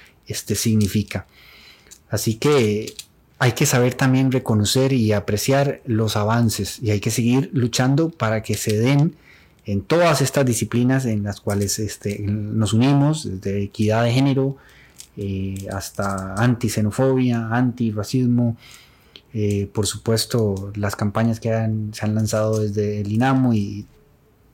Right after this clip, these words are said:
ahí puedo seguir con cualquier cantidad de etcéteras. Eh, las buenas noticias se dan cuando nos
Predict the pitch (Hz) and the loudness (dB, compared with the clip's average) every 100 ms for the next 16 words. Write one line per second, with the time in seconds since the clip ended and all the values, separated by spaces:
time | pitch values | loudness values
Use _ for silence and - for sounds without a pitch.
0 | _ - 120 139 135 113 120 120 120 110 | _ -6 -4 0 0 0 -2 0 -2 0
1 | 104 117 127 117 113 113 107 127 - 90 | -2 0 0 0 0 0 -2 -4 -4 -8
2 | - - _ _ _ _ _ 98 98 110 | -10 -20 _ _ _ _ _ -12 -8 -4
3 | 113 107 123 147 127 127 147 113 113 127 | -2 2 2 2 2 0 2 2 2 2
4 | 131 123 110 104 | 2 2 2 0